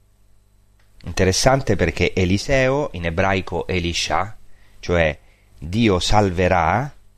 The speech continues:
è un nome molto simile a Giosuè, che significa il Signore salverà, Yehoshua. Elisha e Yehoshua vengono dalla stessa radice, Yasha, che significa salvare, e anche il nome di Gesù, come sappiamo, viene dalla stessa radice, Yasha,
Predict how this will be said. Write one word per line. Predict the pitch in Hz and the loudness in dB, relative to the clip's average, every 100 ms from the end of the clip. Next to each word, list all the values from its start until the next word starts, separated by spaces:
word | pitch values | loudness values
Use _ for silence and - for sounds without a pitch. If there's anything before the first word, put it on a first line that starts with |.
| _ - | _ -16
è | - | -8
un | 107 120 | -4 0
nome | 143 120 | 2 2
molto | 107 120 - | 4 2 2
simile | 101 147 131 92 | 0 2 2 2
a | 87 | 2
Giosuè, | 92 - 151 104 | -2 0 0 0
che | - 82 | -2 -10
significa | 82 95 101 92 87 80 - - _ _ _ _ _ | -8 -6 -2 -2 0 -2 -6 -20 _ _ _ _ _
il | - 73 | -14 -8
Signore | - 87 123 151 92 82 | -6 -4 0 2 2 0
salverà, | - 76 71 76 73 73 | 0 -2 0 0 2 0
Yehoshua. | 87 87 87 - 170 131 71 67 - - _ - | 0 0 -2 -2 0 2 0 -4 -14 -20 _ -12
Elisha | 76 78 80 - 127 120 80 | -6 -4 -4 -2 0 2 0
e | 78 | -2
Yehoshua | 82 82 - 151 104 95 | -4 -4 -2 2 2 2
vengono | 85 85 87 | -2 -4 -2
dalla | 82 85 | -2 -2
stessa | - 101 - | -2 -4 -4
radice, | 90 87 82 - 95 - - - - | -4 -6 -8 -6 -8 -8 -18 -16 -10
Yasha, | 85 90 82 - 87 80 | 0 2 2 2 2 0
che | 85 | -4
significa | - 85 80 80 | -6 -4 -2 -2
salvare, | - 95 95 101 82 73 - - - | 0 -2 2 2 2 -2 -12 -16 -2
e | 90 | 0
anche | 98 98 | 0 0
il | 92 | 0
nome | 104 101 | 2 2
di | 90 | 2
Gesù, | 87 98 160 135 | 0 0 2 2
come | - 71 | 0 -10
sappiamo, | 76 - 101 95 76 | -8 -4 0 0 0
viene | 71 95 92 | 2 2 2
dalla | 92 | 2
stessa | 90 110 - 98 | 0 -2 0 2
radice, | 101 127 - | 2 2 0
Yasha, | 90 95 - - 123 | 2 0 0 0 0